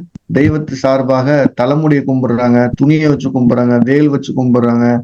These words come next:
பாதுகை வச்சு கும்பிடுறாங்க. அந்த இடத்துல அந்த நினைவு குவியல் தான் முக்கியம் ஒழிய பொருள் இல்லை. அதனால தாராளமா நீங்க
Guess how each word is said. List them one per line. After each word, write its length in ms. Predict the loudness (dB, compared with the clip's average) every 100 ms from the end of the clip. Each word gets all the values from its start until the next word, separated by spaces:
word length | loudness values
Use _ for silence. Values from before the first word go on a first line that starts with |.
| -8 _ _ _ _ -2
பாதுகை 380 | 0 2 2
வச்சு 260 | 2 0 -4
கும்பிடுறாங்க. 580 | -2 0 0 0 0 2 0 -4 _ _ _ _ _
அந்த 240 | 0 2 2
இடத்துல 300 | 0 -2 0
அந்த 320 | 2 0 2
நினைவு 580 | 2 4 2 2 0 -2
குவியல் 420 | 0 4 4 4
தான் 220 | 2 0 -2
முக்கியம் 420 | -4 0 0 0
ஒழிய 320 | 2 2 0 -2 -2
பொருள் 340 | 2 4 4 2
இல்லை. 460 | 0 0 0 -2 -4 -8 _ _ _ _ _ _ _ _ _ _ _ -20 -14 -4
அதனால 280 | 0 0
தாராளமா 600 | 2 0 0 0 0 0
நீங்க 280 | 0 2 2